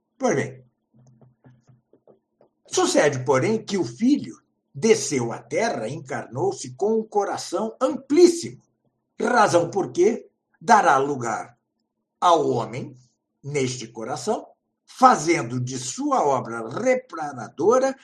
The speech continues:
uma obra também de redenção. Eu, eu gostaria que vocês entendessem perfeitamente isso.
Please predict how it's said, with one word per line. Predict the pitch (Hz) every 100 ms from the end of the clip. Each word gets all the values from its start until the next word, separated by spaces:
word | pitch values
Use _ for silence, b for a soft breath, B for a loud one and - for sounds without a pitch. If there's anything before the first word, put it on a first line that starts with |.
| B -
uma | 233 226 160
obra | 135 247 - 175 151 -
também | - 262 240 139 175 220 226
de | 175 185
redenção. | 156 - 208 196 165 127 143 151
Eu, | 170 170
eu | 202
gostaria | 214 - 220 226
que | 233
vocês | 202 208 208
entendessem | 190 - - 127 208 220 175 -
perfeitamente | - 320 - - 285 277 220 156 190 262 240
isso. | - - -